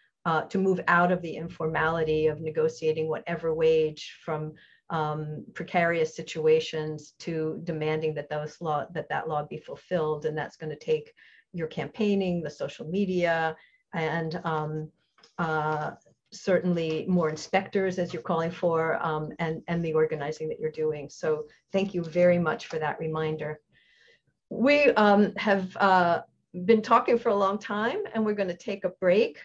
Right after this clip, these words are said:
Uh, we'll take five minutes. Feel free to, um, you know, uh, turn off your, uh, well, uh, <laughs> most of us don't have, uh,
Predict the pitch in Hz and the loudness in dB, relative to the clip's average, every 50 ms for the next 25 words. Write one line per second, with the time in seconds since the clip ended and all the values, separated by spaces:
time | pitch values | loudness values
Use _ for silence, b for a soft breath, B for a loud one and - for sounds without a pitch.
0 | - _ - 196 185 185 185 185 185 185 180 - 226 226 - - - - 202 214 | -10 _ -2 0 0 2 0 0 0 -2 -4 -4 -8 -8 -8 -6 -2 2 4 4
1 | 220 220 220 214 208 214 226 262 262 262 - - - - 214 202 196 - - 214 | 4 4 4 2 2 2 2 0 -2 -2 -4 -10 -10 -6 -6 -6 -6 -6 -6 -4
2 | 202 202 196 190 180 180 180 175 - - 185 175 170 175 170 170 170 - - 196 | -4 0 2 2 2 2 2 -2 -4 -2 -2 0 0 0 -2 -4 -8 -8 -6 -4
3 | 180 165 165 160 156 - - 175 175 160 160 175 - - 220 208 196 190 185 180 | -2 -2 -2 -2 -2 -2 -2 -2 -2 -2 -2 -4 -4 -2 0 2 2 0 0 -2
4 | - - 185 180 175 170 170 165 170 165 b b b b b b b b - - | -6 -4 0 2 2 2 2 0 -2 -6 b b b b b b b b -8 -4
5 | 175 170 165 165 - 190 202 180 175 185 180 - - - - 190 175 202 - B | -2 -2 -2 -2 0 2 2 4 4 2 0 -4 -6 -2 0 2 2 2 0 B
6 | B B _ _ _ - 226 233 254 254 - 233 196 190 190 190 - - 196 202 | B B _ _ _ 2 2 4 2 2 0 -2 0 0 -2 -4 -4 -6 -2 -2
7 | 220 247 254 208 190 185 - - 170 175 175 175 170 - | 0 0 0 0 0 -2 -2 -2 0 2 2 2 0 -4